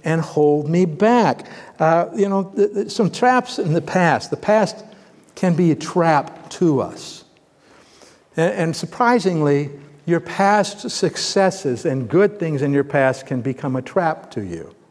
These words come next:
You know why? Because you begin looking to those things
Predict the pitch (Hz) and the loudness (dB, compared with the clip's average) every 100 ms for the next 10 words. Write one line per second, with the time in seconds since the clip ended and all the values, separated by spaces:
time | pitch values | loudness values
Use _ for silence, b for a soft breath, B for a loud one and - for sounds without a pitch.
0 | _ _ _ _ _ - 123 123 120 131 | _ _ _ _ _ -4 0 2 2 2
1 | 160 185 - - _ b b b b b | 0 -6 -14 -20 _ b b b b b
2 | - - 170 147 165 143 143 160 151 147 | -14 -2 -2 0 -2 -2 0 2 2 2
3 | 151 139 139 123 139 143 - 120 107 98 | 0 -2 -2 2 0 0 -4 -6 -6 -8
4 | - | -12